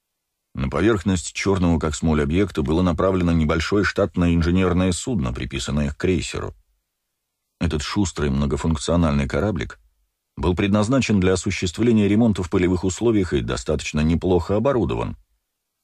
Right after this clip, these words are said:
Но, как оказалось, использовать его можно было и с научными целями. Немного переоснащённые соответствующим отделом, практически всегда лишь номинально необходимым в дальнем походе, технические дроиды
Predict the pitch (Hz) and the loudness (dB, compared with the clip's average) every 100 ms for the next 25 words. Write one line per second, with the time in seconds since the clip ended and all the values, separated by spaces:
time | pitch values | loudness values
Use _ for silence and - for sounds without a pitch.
0 | - 87 127 135 135 131 127 127 123 - | 0 2 2 2 -4 -2 2 2 2 0
1 | 117 - 90 98 98 101 98 98 107 101 | -2 2 4 4 2 2 2 2 2 4
2 | 98 104 107 127 127 73 - 67 76 - | 4 2 0 0 2 0 -2 -2 -2 0
3 | 80 52 50 - _ _ _ _ _ _ | -2 -2 -8 -12 _ _ _ _ _ _
4 | _ _ _ _ - 78 80 76 78 71 | _ _ _ _ -2 2 2 2 0 -2
5 | 80 80 76 87 85 - 95 65 62 - | -2 -2 0 0 0 0 0 0 -4 -4
6 | 69 76 71 - 71 - 73 71 65 107 | -4 -2 -4 -4 -4 -2 -2 -2 0 2
7 | 78 60 _ _ _ _ - 87 80 92 | 2 -2 _ _ _ _ -4 -4 -2 -2
8 | 90 - 85 98 98 98 76 85 98 98 | -4 -2 -4 -2 0 0 0 2 2 2
9 | 76 71 78 80 87 80 73 76 76 71 | 2 0 -2 0 0 0 -2 -2 -2 -2
10 | 73 - 85 135 104 - _ _ _ - | -2 -2 0 0 0 -4 _ _ _ -8
11 | 82 139 127 123 - 110 107 87 92 95 | -4 -4 -4 -6 -2 0 2 2 4 4
12 | 101 120 | 2 0